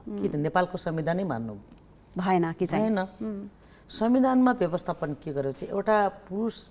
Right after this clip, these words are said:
Speaker 2: महिला, एउटामा अध्यक्ष उपाध्यक्ष लड्नुपर्छ भनेको छ। चाहे महिला होस्, चाहे पुरुष होस्, एउटामा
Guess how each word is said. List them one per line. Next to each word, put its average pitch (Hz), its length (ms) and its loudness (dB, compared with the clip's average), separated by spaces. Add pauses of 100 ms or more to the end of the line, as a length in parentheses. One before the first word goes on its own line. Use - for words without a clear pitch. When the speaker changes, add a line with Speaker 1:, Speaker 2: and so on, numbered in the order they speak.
Speaker 2:
महिला, 135 340 0
एउटामा 190 460 0
अध्यक्ष 165 460 -2
उपाध्यक्ष 151 500 -4
लड्नुपर्छ 120 560 -8
भनेको 90 220 -18
छ। - 100 -20 (920)
चाहे 202 240 8
महिला 208 300 8
होस्, 220 260 6
चाहे 139 160 4
पुरुष 127 400 -6
होस्, 120 180 -10 (300)
एउटामा 170 560 0